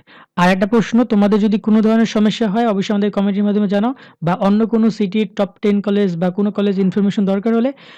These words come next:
আমরা ভিডিও করব যদি সেই কলেজ সম্পর্কে অতিরিক্ত কমেন্ট আসে। এখন একজন দুজন কমেন্টের উপর ভিডিও তৈরি করা তোমরাই তো বোঝো অনেক কষ্টকর।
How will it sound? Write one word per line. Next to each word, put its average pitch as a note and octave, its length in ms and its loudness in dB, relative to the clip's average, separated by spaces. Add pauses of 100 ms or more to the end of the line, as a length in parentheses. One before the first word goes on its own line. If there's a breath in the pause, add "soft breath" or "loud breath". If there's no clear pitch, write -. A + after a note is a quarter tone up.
(180 loud breath)
আমরা F3+ 240 0
ভিডিও G3 280 2
করব B3 380 2
যদি G3+ 240 0
সেই A3 140 -2
কলেজ G#3 220 -2
সম্পর্কে A3 460 -2 (140)
অতিরিক্ত A3 400 -2
কমেন্ট G3+ 460 -2
আসে। D3+ 260 -8 (340 loud breath)
এখন G3 220 -2
একজন F#3+ 300 -2
দুজন G#3+ 240 -2
কমেন্টের G#3 340 -2
উপর G#3+ 160 0
ভিডিও G3 280 -2
তৈরি G#3 240 0
করা G3+ 220 -4
তোমরাই G3+ 340 0
তো F#3 120 -8
বোঝো D#3+ 240 -6
অনেক F3 180 -8
কষ্টকর। D#3+ 380 -10